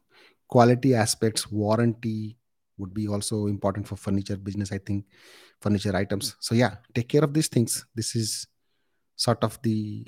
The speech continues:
strategy in a nutshell for furniture brands. I hope this is helpful to you, Mu-, Muhammad Rizwan. Uh, sorry, Usman. Next,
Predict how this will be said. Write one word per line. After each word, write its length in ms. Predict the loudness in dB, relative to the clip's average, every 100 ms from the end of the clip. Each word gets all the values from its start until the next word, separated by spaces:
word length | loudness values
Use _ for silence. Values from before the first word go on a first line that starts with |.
| _
strategy 520 | -8 4 4 4 4 6
in 80 |
a 60 | 6
nutshell 340 | 4 0 -2
for 320 | -4 -4 -6 -6 -12 _ -6
furniture 380 | -4 -2 -4
brands. 400 | -2 -2 -2 -6 -8 _ _ _ _ _ _ _ _ _ _ _ _ _ _ -20 _ _ _ _ _ _
I 60 | 2
hope 140 | 2
this 100 | 4
is 140 | 4 4
helpful 260 | 4 2
to 80 | 2
you, 120 | 4
Mu-, 200 | 4 4
Muhammad 400 | 2 2 2 2
Rizwan. 420 | 0 0 -2 -2 -2
Uh, 40 |
sorry, 220 | 0 0
Usman. 420 | 0 0 0 -2 -6 _ _ _ _ _ _ _ _ _ _ -20 _ _ _ _ _ _ _ _ _ _ _ _ _ _ _ _ _ _ _ -2
Next, 420 | 0 0 -4